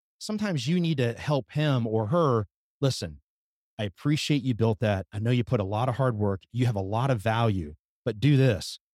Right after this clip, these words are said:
Pat yourself on the back, tell your mom, maybe they care. But at the end of the day, that's no longer scaling for us. And there's thirty-five people that have to work off of that." So you don't have to say it in that way, but, like,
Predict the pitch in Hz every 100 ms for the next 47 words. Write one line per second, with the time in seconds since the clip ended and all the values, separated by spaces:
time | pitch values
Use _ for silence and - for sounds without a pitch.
0 | _ - 90 - - 147 170 170 123 101
1 | 104 _ _ _ _ - 113 127 160 143
2 | 110 123 113 98 101 127 131 151 - 104
3 | 87 92 _ _ - 120 117 131 120 151
4 | 151 123 123 156 120 101 _ _ - 160
5 | 185 - 170 156 151 117 - 123 147 156
6 | 113 101 92 87 120 113 104 147 143 151
7 | 131 117 143 143 104 87 _ _ _ -
8 | 101 123 113 - 104 143 - 82 - 71
9 | - 67 - _ _ _ - 202 214 170
10 | 143 - - 104 143 208 139 117 123 143